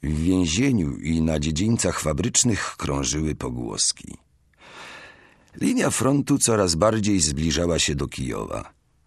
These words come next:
Malin, bibliotekarz, pokręcił głową, komentując to, jak szybko Niemcy nadciągają.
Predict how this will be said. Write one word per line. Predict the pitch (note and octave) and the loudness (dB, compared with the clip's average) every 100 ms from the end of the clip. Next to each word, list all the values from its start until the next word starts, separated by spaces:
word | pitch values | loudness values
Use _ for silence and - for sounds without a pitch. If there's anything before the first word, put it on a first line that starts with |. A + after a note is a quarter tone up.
| _ | _
Malin, | E2 G#2 A#2+ F2 E2+ D#2 | 0 2 4 2 2 2
bibliotekarz, | E2+ D#2 E2+ F#2+ - C2 - - - _ _ _ _ | 0 2 0 0 0 -2 -2 -4 -12 _ _ _ _
pokręcił | E2 E2 A2+ G2+ A2 G#2 | -4 2 2 4 4 4
głową, | F#2+ G2 D2+ D2 C#2 | 4 4 4 0 0
komentując | E2+ E2+ D2+ F#2 F2 E2 - | 2 2 0 0 0 2 2
to, | A2+ A#2 | 4 4
jak | G2+ E2+ - | 4 2 2
szybko | - G#2+ - | 0 0 2
Niemcy | F#2 F2 D#2+ D#2+ | 2 2 2 0
nadciągają. | D2+ - C#2 C#2 B1+ A#1 G#1 G#1 | 0 -2 -2 -2 -2 -4 -6 -8